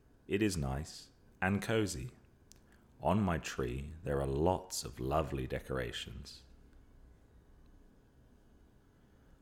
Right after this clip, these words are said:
I have baubles, stars, angels, a cross, a bauble with my name on it,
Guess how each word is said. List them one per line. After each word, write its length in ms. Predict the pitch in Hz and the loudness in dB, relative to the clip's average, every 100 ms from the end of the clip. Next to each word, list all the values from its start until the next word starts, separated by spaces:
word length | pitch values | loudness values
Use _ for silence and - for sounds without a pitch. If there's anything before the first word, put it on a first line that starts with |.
| - - | -20 -6
I 120 | 71 | -2
have 260 | 69 67 - | 0 -2 0
baubles, 680 | 69 69 95 127 156 - - - - - | 0 4 4 2 -2 -12 -14 -20 -20 -6
stars, 760 | - - 65 64 80 120 - - - - - 73 | -4 0 0 2 0 -2 -10 -16 -20 -20 -6 -4
angels, 680 | 69 64 60 73 101 - - - | -2 -4 -4 -4 -4 -8 -14 -12
a 40 | - | -12
cross, 680 | - - 71 76 - - - - - - - | -6 -2 0 -2 -8 -12 -14 -20 -20 -20 -8
a 60 | - | -6
bauble 480 | 62 90 117 - 67 | 2 4 4 4 0
with 180 | 64 64 | -2 -6
my 140 | 60 | -4
name 320 | 64 87 98 | -2 0 0
on 100 | 65 | 0
it, 140 | 64 | -4